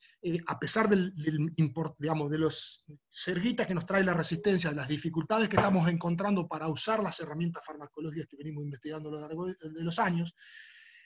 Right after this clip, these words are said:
la incorporación potencial de los productos naturales nos abre un futuro un poquito más optimista en el control parasitario. Y esto es una pregunta, y yo creo que en la medida que lo usemos bien,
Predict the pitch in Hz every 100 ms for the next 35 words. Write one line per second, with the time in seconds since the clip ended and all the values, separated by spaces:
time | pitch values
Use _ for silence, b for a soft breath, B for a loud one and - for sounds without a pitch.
0 | B _ - 185 196 208 202 226 175 220
1 | 208 262 269 214 220 208 202 196 240 202
2 | 165 165 170 156 - 185 180 208 202 220
3 | 226 214 196 - 214 214 220 202 196 208
4 | 214 165 165 190 190 185 - 160 180 208
5 | - - 139 123 143 147 131 - - -
6 | - 214 247 208 180 180 214 185 143 -
7 | 180 185 220 226 220 175 160 170 190 175
8 | 170 202 175 196 208